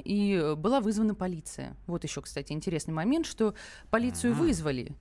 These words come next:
Speaker 1: И то есть могли бы они этих пьяных молодых людей и забрать в кутузку, и там
Speaker 2: Ну.
Speaker 1: сутки подержать, и тогда ничего бы не произошло.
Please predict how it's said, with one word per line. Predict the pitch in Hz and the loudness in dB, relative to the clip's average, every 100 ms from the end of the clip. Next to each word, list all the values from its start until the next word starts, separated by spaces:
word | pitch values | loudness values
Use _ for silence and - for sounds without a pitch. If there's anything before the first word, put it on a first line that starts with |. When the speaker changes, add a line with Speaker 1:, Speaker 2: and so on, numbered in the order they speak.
| - | -12
Speaker 1:
И | 165 | -6
то | 156 | -4
есть | 143 - 151 | -2 -2 -2
могли | 156 160 214 269 | -2 -2 -2 0
бы | 240 | 2
они | 233 233 226 | 4 4 4
этих | 226 - | 0 -2
пьяных | 214 220 220 | 2 2 2
молодых | 202 202 208 202 | 2 2 0 -2
людей | 208 202 208 202 202 | -4 -2 -2 0 0
и | |
забрать | 190 233 311 - | 0 2 0 -2
в | |
кутузку, | 202 - 330 - 139 | -8 -4 -4 -4 -6
и | 110 | 0
там | 160 147 | 0 0
Speaker 2:
Ну. | - | -2
Speaker 1:
сутки | - 233 - | 0 0 0
подержать, | 233 202 247 185 131 - | -2 2 2 2 -2 -2
и | |
тогда | 160 170 165 | -4 -2 -2
ничего | - 170 | -2 -4
бы | 151 160 | -2 -4
не | |
произошло. | 151 170 175 185 - 131 | -4 -4 -2 -4 -4 -10